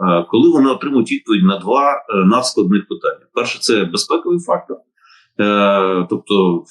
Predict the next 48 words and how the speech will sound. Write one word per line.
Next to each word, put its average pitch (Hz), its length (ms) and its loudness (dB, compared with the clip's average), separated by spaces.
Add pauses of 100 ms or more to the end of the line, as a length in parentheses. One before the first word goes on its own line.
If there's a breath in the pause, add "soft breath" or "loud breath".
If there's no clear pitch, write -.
(140)
як 110 240 0
зробити - 420 2
так, - 160 -2
щоб - 180 0
війни 95 260 4
не 104 100 2
було 98 260 0
найближчі 90 420 -2
років, 87 380 -4
там, 78 100 -8 (260)
двадцять. - 400 -4 (720 soft breath)
Е, 101 160 0
і 139 200 4
другий 170 400 4
момент — 151 280 0
це 151 540 0
економічний 135 680 2
фактор, - 400 -4
тобто 98 600 0 (100)
Європа 139 360 0
не 160 160 2
хоче - 440 0 (120)
бути 202 160 -10 (100)
дійною 175 320 4
коровою 110 580 4 (240)
ні 214 140 2
для 101 140 -4
Китаю, 92 400 -2
ні 101 140 -2
для 95 60 -8
С 107 160 -6
Ш - 140 -4
А. 117 140 0 (440)
Ну, 139 80 4
власне 127 240 0
кажучи, 101 240 -4
ця 92 120 -10
заява 98 240 0
Макрона, 135 420 0
про 98 100 -8
яку 90 140 -8
ми 90 80 -2
щойно 87 240 -4
з 90 40 -8
вами 85 180 -4
говорили, 85 300 -4
от 80 180 -12
вона 107 260 2